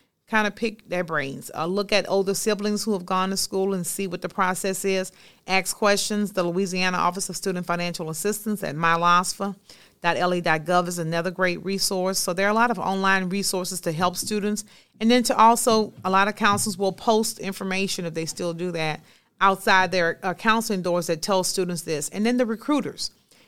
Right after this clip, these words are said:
All of the high schools have recruiters that come to events at the high school.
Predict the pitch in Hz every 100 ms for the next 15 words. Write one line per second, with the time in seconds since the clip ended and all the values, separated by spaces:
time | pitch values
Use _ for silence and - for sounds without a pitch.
0 | _ _ 190 208 240 233 226 226 226 220
1 | 202 214 190 170 165 - 208 190 - 156
2 | - 202 185 180 - 165 175 156 170 160
3 | - 156 156 156 147 - - -